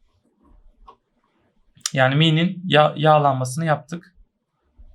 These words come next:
Çıkardık aynı şekilde. Sakın buraya falan dökmeye, dökmeyin arkadaşlar. E, zemine gidecektir. Hatta buraya döktüğümde bile fark ettiyseniz fazladan şey oluyor. Mesela bunu şey yapabilirsiniz. Böyle birazcık kirli ya. Bunu da silebilirsiniz arkadaşlar.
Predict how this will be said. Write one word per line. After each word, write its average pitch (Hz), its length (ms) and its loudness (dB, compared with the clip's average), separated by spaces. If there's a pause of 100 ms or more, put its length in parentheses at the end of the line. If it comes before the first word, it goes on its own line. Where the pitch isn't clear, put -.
(160)
Çıkardık 139 640 -4
aynı 131 220 -2
şekilde. 123 520 -2
Sakın 175 380 2
buraya 165 220 4
falan 151 280 0
dökmeye, 147 580 -4
dökmeyin 151 340 -4
arkadaşlar. 131 640 -2 (600)
E, 131 220 0
zemine 147 360 0
gidecektir. 131 800 -6 (160)
Hatta 139 320 0
buraya 147 180 0
döktüğümde 147 420 0
bile 147 140 0
fark 143 300 -2
ettiyseniz 151 680 -6 (420)
fazladan 139 520 2
şey 151 340 0
oluyor. 127 380 -2 (720)
Mesela 175 360 0
bunu 170 120 2
şey 180 160 4
yapabilirsiniz. 160 560 0
Böyle 127 180 0
birazcık 139 340 -2
kirli 170 280 2
ya. 143 260 2 (300)
Bunu 175 120 -6
da 175 80 2
silebilirsiniz 165 640 0
arkadaşlar. 127 720 0